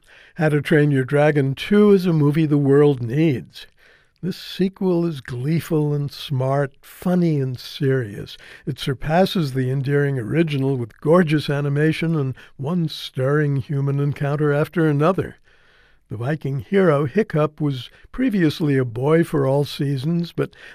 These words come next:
the saga of his passage into manhood is especially welcome in a summer season that's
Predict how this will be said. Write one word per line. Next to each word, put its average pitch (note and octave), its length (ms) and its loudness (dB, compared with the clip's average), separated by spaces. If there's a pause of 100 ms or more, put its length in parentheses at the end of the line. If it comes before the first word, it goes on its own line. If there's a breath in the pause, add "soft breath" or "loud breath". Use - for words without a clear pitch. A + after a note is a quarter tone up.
the D3 80 -6
saga D3 580 0
of C#3+ 280 0
his C#3 180 -4
passage D3+ 560 -4
into C3 160 -6
manhood D3 640 0
is C3+ 140 -6
especially F3 640 -2
welcome C#3+ 500 -2
in C3 80 -4
a B2 60 -6
summer F3 380 2
season C#3 640 -4
that's A#2+ 220 -6